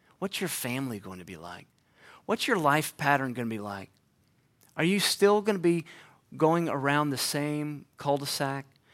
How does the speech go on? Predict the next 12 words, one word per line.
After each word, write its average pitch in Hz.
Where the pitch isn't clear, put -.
dealing 143
with 139
the 123
same 135
issues, 123
with 113
the 110
same 113
people? 120
Or 110
are 113
you 143